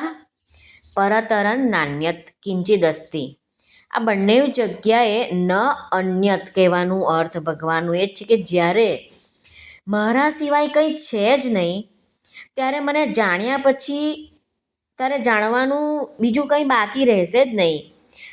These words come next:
આથી ભગવાને અહીં "મયી સર્વમિદં પ્રોક્તમ" અને આગળ "વાસુદેવઃ સર્વં તથા સદસચ્ચાહમ અર્જુન" આમ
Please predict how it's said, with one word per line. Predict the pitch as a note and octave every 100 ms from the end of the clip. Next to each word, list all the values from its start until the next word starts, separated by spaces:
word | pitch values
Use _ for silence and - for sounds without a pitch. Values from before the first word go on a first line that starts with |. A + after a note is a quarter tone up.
| _
આથી | G3 G3+ D4
ભગવાને | A3 G3+ G3+ A3+ B3 C4
અહીં | G3+ B3+ A#3 D#3+ - - -
"મયી | G3 F#3+ G3 C#4 G4 - A#3
સર્વમિદં | - G#3 G3+ G#3+ C4+ B3+ G#3 A#3 D#4 D#4 -
પ્રોક્તમ" | G3+ G3 - - F#3 A#2+ - _ _ _ _ _ -
અને | E3+ G3+ G3+
આગળ | F3 E3+ G3+ C4
"વાસુદેવઃ | F3+ E3+ D#3+ - G#3 F3+ E3+ E3 G#3 E4+ - _ -
સર્વં | G3 E3+ D#3+ E3 E3 E3 E3 - - -
તથા | F#3+ G3 F#3 F3 E3+ - _ _
સદસચ્ચાહમ | - G#3 G#3+ A#3 A3+ F#3+ - G#3 G3 G3 F#3 F3
અર્જુન" | E3 E3+ E3
આમ | D#3+ D#3+ D3+ D#3+ G#3 C#4